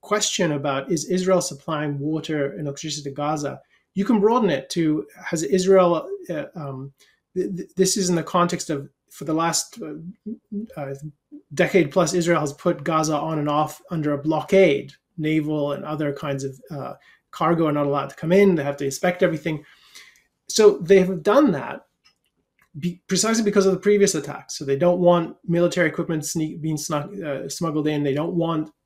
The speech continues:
uh, Hamas getting, uh, uh, money and so forth. So there's been a blockade. But at the same time, and this goes to the part of the moral issue, Israel has supplied Gaza with electricity and water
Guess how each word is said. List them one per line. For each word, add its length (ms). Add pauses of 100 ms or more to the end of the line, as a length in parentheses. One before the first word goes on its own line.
(100)
uh, 160
Hamas 600
getting, 600 (120)
uh, 720
uh, 60
money 380
and 120
so 140
forth. 260 (300)
So 160
there's 80
been 160
a 80
blockade. 500
But 80
at 60
the 60
same 260
time, 460 (640)
and 100
this 200
goes 300
to 100
the 440
part 160
of 60
the 80
moral 300
issue, 340 (380)
Israel 340
has 340
supplied 540
Gaza 680
with 480
electricity 720
and 220
water 580